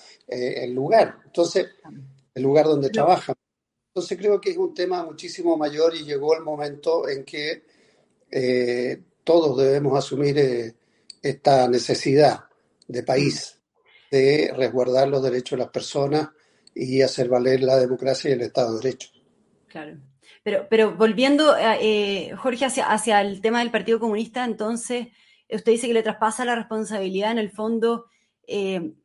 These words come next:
Speaker 2: ¿cree que usted que cuenta con el, el Partido Comunista con un trato preferencial,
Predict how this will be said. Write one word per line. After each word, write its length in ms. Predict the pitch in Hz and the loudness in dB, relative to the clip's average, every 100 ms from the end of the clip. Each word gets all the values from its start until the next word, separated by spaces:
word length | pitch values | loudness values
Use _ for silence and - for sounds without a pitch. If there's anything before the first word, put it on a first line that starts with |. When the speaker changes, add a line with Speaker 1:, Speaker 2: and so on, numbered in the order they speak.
| _ | _
Speaker 2:
¿cree 220 | - 233 233 | 0 2 2
que 80 | |
usted 220 | 240 247 240 | 0 -2 0
que 120 | 233 | 2
cuenta 280 | 233 240 226 | 0 0 -2
con 340 | 220 208 - | -2 -4 -6
el, 200 | 185 190 | -8 -8
el 140 | 196 | -8
Partido 240 | 190 190 226 | -8 -4 -2
Comunista 260 | 226 220 | -2 -4
con 120 | 220 208 | -4 -4
un 220 | 190 _ _ _ | -4 _ _ _
trato 800 | 226 220 226 233 220 202 190 - _ | 4 4 6 4 4 2 -4 -10 _
preferencial, 960 | 220 190 190 180 175 190 202 240 302 349 | -10 -6 -4 -6 -6 -2 0 0 -2 -8